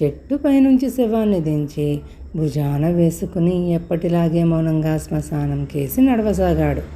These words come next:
అప్పుడు శవంలోని బేతాళుడు, "రాజా, ఈ అర్ధరాత్రి వేళ భీతి గొల్పే ఈ శ్మశానంలో నువ్వు కష్టాల పాలవడానికి కారణం ఎవరైనా ఇచ్చిన శాపమా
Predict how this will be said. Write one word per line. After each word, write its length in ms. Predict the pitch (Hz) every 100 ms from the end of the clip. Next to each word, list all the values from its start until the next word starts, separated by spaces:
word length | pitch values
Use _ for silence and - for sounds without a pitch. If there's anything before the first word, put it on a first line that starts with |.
| - - - - - 151
అప్పుడు 540 | - 165 151 151 147 - - - -
శవంలోని 560 | 151 147 147 147 147
బేతాళుడు, 760 | 143 147 147 151 143 143 151 170 - - - - -
"రాజా, 540 | 147 143 139 143 151 - - -
ఈ 140 | 156 151
అర్ధరాత్రి 580 | 143 131 160 202 190 190
వేళ 460 | 156 151 143 143 143 - - - 170
భీతి 340 | 165 180 220
గొల్పే 500 | 196 175 170 165 151
ఈ 200 | 147 143
శ్మశానంలో 960 | 139 151 135 180 180 151 143 156 185 143 - - -
నువ్వు 260 | 156 147 147
కష్టాల 440 | 143 131 165 151 170
పాలవడానికి 760 | 180 170 170 165 160 156 160
కారణం 520 | 147 139 139 151 147 - - - 156
ఎవరైనా 420 | 143 151 180 185
ఇచ్చిన 340 | 175 - 147
శాపమా 680 | 135 139 135 151 143 147